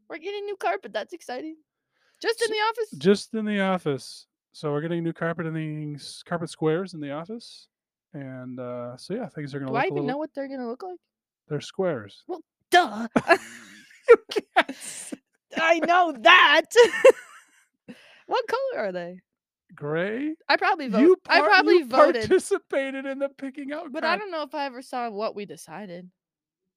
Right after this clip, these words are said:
Speaker 2: Uh, you, so, m-, m-, several moons ago,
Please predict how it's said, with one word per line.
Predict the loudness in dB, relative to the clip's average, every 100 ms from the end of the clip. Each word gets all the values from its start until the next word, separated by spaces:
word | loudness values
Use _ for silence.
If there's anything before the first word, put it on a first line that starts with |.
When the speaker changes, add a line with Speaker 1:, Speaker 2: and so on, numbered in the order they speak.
| _ -14
Speaker 2:
Uh, | -8 -8 -8 -12 -8
you, | 0 0 0 _ -20 _ -20 _ _
so, | -2 2 4 2 -2 -8
m-, | -10 -10
m-, | -14 -8
several | -4 -2 0 -2
moons | -2 -2 -4
ago, | -6 -8 -10 -12 -14